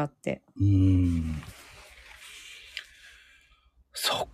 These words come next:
Speaker 2: か。
Speaker 1: でも、健康なんですよ。この間、タイムウェーバーっていう機械で、全身バッて見てもらったんですけど、
Speaker 2: うん。
Speaker 1: 「こんなに健康な人見たことない」って言われた。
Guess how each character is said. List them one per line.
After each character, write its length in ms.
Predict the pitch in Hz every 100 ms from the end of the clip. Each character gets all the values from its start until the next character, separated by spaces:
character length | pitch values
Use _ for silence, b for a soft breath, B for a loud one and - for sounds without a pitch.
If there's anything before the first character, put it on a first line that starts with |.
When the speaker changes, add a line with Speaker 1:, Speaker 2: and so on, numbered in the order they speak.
| -
Speaker 2:
か。 140 | - -
Speaker 1:
で 60 |
も、 400 | 359 381 302 180
健 300 | - 277 254 -
康 180 | 247
な 160 | 233 233
ん 100 | 190
で 80 | 165
す 120 | -
よ。 140 | 156 -
こ 120 | 247
の 120 | 262
間、 240 | 294 285 285
タ 160 | 302
イ 60 | 320
ム 140 | 339
ウ 20 |
ェ 160 | 339 320
ー 40 |
バ 200 | 196 185
ー 40 | 175
っ 60 |
て 100 | -
い 260 | 170 165 160
う 40 | 165
機 160 | - -
械 260 | 180 160
で、 420 | 160 180 175 160 - _ _ _ _ _ _
全 160 | - 220
身 320 | 208 226 214
バ 180 | 220 220
ッ 20 |
て 140 | -
見 160 | 170 196
て 100 | 185
も 120 | 165
ら 100 | 156
っ 20 |
た 220 | 156 - 156
ん 60 |
で 80 | 151
す 100 | -
け 100 | 143
ど、 380 | 151 170 160 151
Speaker 2:
う 80 | 131
ん。 320 | 123 95 73 - - -
Speaker 1:
「こ 140 | - 254
ん 80 |
な 100 | 349
に 140 | 359 330
健 240 | 320 320
康 140 | 330 320
な 100 | 311
人 260 | 269 -
見 120 | 262 269
た 120 | 339
こ 120 | 202
と 80 | 175
な 100 | 170
い」 60 |
っ 20 | 165
て 40 |
言 80 | 156
わ 60 | 147
れ 80 |
た。 200 | 147 -